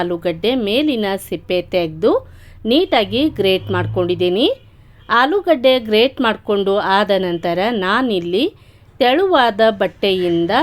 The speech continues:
ಸೋಸ್ಕೊಳ್ತಾ ಇದ್ದೀನಿ. ಸ್ಟ್ರೈನರಿಂದ ಆದ್ರೆ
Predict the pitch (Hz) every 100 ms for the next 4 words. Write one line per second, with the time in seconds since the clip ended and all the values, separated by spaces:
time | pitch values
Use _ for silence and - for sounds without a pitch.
0 | 339 - 185 180 - 190 175 185 175 170
1 | 175 180 330 539 - - - - - -
2 | 262 269 294 381 392 330 294 262 269 262
3 | 214 208 196 208